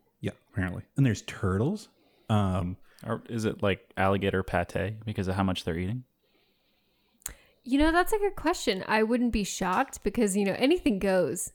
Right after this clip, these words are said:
Speaker 3: in Louisiana, really, when it comes to cuisine. You know, turduckens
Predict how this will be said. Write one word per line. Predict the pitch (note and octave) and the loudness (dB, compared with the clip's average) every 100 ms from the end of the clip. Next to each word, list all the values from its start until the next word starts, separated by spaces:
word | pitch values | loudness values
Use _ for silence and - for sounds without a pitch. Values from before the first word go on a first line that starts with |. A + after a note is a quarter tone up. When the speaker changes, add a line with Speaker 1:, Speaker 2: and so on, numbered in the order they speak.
| _ | _
Speaker 3:
in | - G3 | -6 -4
Louisiana, | F#3+ F#3 F3+ F3+ F#3+ - | -4 -6 -8 -8 -8 -6
really, | G3 F#3+ F#3 | -6 -4 -6
when | F3+ | -6
it | F#3 | -6
comes | G3 F#3+ | -6 -4
to | - | -6
cuisine. | F#3 F#3+ - E3 G3 G#3+ - - - | -8 -8 -8 -10 -10 -12 -14 -20 -4
You | A3+ | 0
know, | G#3 F#3+ - G3+ | 0 -2 -8 -8
turduckens | - C4+ A3+ A#3 G#3 F3+ E3 | 2 4 4 4 0 -2 -6